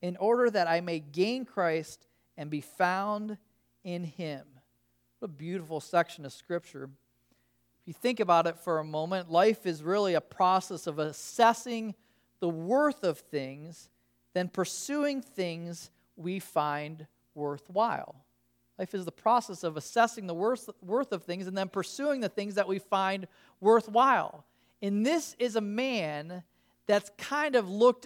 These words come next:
under every single rock. Che-, he, he's had it all. It's not like, "Well, you haven't experienced this." He's like, no,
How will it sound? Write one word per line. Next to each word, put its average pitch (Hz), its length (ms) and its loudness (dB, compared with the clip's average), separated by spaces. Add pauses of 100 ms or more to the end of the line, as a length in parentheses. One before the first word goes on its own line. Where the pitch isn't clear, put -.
under 214 420 2 (220)
every 277 520 0
single 240 800 -2
rock. 190 580 0 (340)
Che-, 214 220 0
he, 285 160 0
he's 262 240 -2
had 277 260 6
it 220 80 4
all. 247 220 10
It's - 120 0
not 233 200 2
like, 202 200 6
"Well, 202 280 4
you 214 180 -2
haven't 214 280 2
experienced 208 520 -4
this." 226 180 -2
He's 208 140 -10
like, 196 140 -2
no, 233 300 2